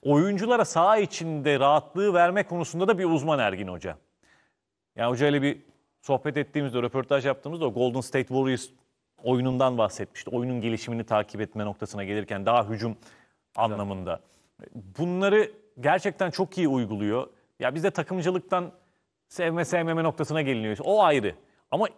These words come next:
Speaker 1: işe saygı duymak bambaşka. Hoca İtalya'da şampiyon yaptığında, Siena'yı Avrupa şampiyonu yaptığında İtalyanlar dev pankartlarla geziyordu. İşte Türko, şampiyon, ö-, özel ilgi vardı. Yani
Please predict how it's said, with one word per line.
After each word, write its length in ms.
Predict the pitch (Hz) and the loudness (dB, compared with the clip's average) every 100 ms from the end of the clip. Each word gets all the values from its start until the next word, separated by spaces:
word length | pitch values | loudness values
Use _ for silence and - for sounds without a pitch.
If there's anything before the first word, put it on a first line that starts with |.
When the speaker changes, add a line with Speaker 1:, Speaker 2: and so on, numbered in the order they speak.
| - | -10
Speaker 1:
işe 220 | 131 214 | -2 -2
saygı 320 | - 170 180 | 2 2 2
duymak 280 | 175 190 180 | 0 0 -2
bambaşka. 460 | 165 156 104 - 95 _ - | -4 -2 -2 -2 -10 _ 0
Hoca 200 | 208 220 | 2 4
İtalya'da 460 | 185 247 240 175 | 4 4 4 2
şampiyon 400 | 143 156 147 190 | 2 0 0 -2
yaptığında, 480 | 190 156 - 117 110 | 2 0 -2 -6 -6
Siena'yı 600 | 110 160 170 139 123 196 - _ _ | 0 4 4 4 -2 -6 -14 _ _
Avrupa 340 | 123 156 165 170 | 4 4 4 0
şampiyonu 400 | 147 131 135 127 | -2 -4 -4 -2
yaptığında 600 | 135 - 156 185 190 - _ - | -2 -2 -6 0 0 0 _ -8
İtalyanlar 680 | 160 196 190 208 202 156 | 0 2 4 2 2 2
dev 140 | 175 196 | 2 2
pankartlarla 600 | 170 160 160 - 170 135 | 2 0 -2 2 2 2
geziyordu. 520 | 107 95 95 90 82 _ _ _ _ _ _ _ _ _ _ _ _ _ _ _ | -2 -4 -4 -6 -10 _ _ _ _ _ _ _ _ _ _ _ _ _ _ _
İşte 360 | - 127 113 - _ _ _ | -8 -2 -2 -2 _ _ _
Türko, 540 | - 143 - 131 117 - | -2 -2 2 2 2 -2
şampiyon, 680 | - 127 120 131 127 117 - | 0 0 0 -2 0 -2 -2
ö-, 280 | 131 139 143 | 0 2 2
özel 260 | 123 180 | 4 2
ilgi 280 | 170 135 156 | 2 -2 0
vardı. 260 | 131 92 98 | 2 2 0
Yani 300 | 143 160 | -2 -2